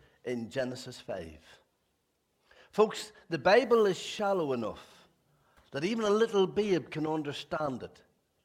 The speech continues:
and learn some deep truths. And yet it's deep enough that even the most learned of intellectuals will never, ever delve to the very depths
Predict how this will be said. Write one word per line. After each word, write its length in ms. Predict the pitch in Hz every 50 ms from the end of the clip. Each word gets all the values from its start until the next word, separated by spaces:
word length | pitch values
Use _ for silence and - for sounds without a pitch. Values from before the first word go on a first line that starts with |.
| _ _ _ _ -
and 200 | 139 143 143 135
learn 480 | 135 139 139 135 135 139 139 135 139 131 - _ _ _ _ _ _ _
some 340 | _ - - 143 135 131 123 113
deep 300 | 101 123 135 139 139 - _ _ _ _ -
truths. 640 | - - 127 85 - - - - - - - - - _ _ _ _ _ _ _ _ _ _ _ _ _ _ _ - - -
And 180 | 156 180 190 190
yet 160 | 196 202 190
it's 160 | 190 156 - - -
deep 280 | 135 214 262 262 262 -
enough 320 | 208 190 185 196 196 196
that 180 | 190 180 180 160
even 320 | 196 208 196 214 208 196
the 260 | 185 175 175 160 139 - - - _ _
most 380 | - 160 165 151 - - - 160
learned 480 | 165 175 196 214 240 247 247 240 202
of 100 | 220 196
intellectuals 1080 | 196 214 214 170 190 190 190 196 208 233 - - - - 160 147 131 120 120 - - - - - - -
will 180 | 135 160 156
never, 540 | 151 156 170 190 220 233 196 233 233 196 -
ever 280 | 180 196 208 180 202 208
delve 480 | 175 143 156 190 190 190 180 160 127
to 80 | - 160
the 80 | 160 143
very 240 | 151 165 160 151
depths 800 | 143 120 120 120 214 220 196 - - - 80 85 - - - -